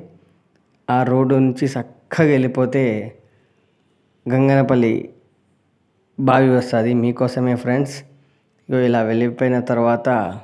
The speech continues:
కొద్దిగా ముందుకొస్తే ఇదే గూగుడు కుల్లాయి స్వామి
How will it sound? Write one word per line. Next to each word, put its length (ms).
కొద్దిగా 400
ముందుకొస్తే 600
ఇదే 160
గూగుడు 340
కుల్లాయి 400
స్వామి 320